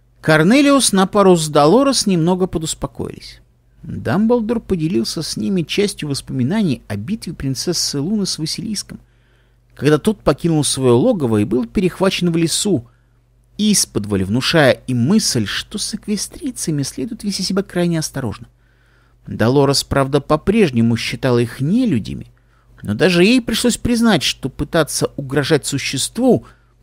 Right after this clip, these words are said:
способному, не особо напрягаясь, скрутить буквы "зю" двадцатиярдового Василиска — не самая умная идея. Больше всего в его воспоминаниях министерских чинуш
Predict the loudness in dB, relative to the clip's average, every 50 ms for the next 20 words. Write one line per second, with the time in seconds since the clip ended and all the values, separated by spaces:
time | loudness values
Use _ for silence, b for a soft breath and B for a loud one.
0 | _ -10 -6 -4 -4 0 2 2 2 4 4 4 4 4 4 4 4 2 2 2
1 | 2 2 2 2 2 2 2 4 4 4 4 2 2 2 0 0 2 4 4 4
2 | 4 4 2 0 -2 -2 -2 0 2 2 2 2 2 0 0 0 0 -2 -2 -2
3 | -2 0 2 2 4 4 4 4 6 6 6 4 4 b b b b b b b
4 | b b b _ -16 -14 -6 -2 0 0 0 0 -2 -2 -2 -2 0 2 2 2
5 | 2 2 2 2 2 4 4 4 4 4 2 2 0 0 2 2 2 2 0 0
6 | 0 0 0 -4 -8 -10 -6 -2 2 2 2 2 2 0 0 0 0 0 0 -2
7 | -2 -4 -4 -4 -4 -4 -2 -2 -4 -4 -6 -6 -10 -12 -12 -10 -10 -10 -10 -12
8 | -16 _ _ _ _ _ _ _ _ _ _ _ _ _ _ _ _ _ _ _
9 | _ _ _ _ _ _ -14 -10 -6 -2 -2 -2 -2 -4 -4 -6 -6 -6 -6 -6
10 | -4 -4 -2 -2 0 0 0 0 0 0 0 0 0 0 -2 -4 -4 -6 -6 -4
11 | -2 0 2 2 2 4 4 2 0 0 -2 -2 0 0 0 0 -2 0 2 2
12 | 2 2 -2 -6 -8 -8 -8 -6 -4 -2 0 0 0 0 -2 -4 -8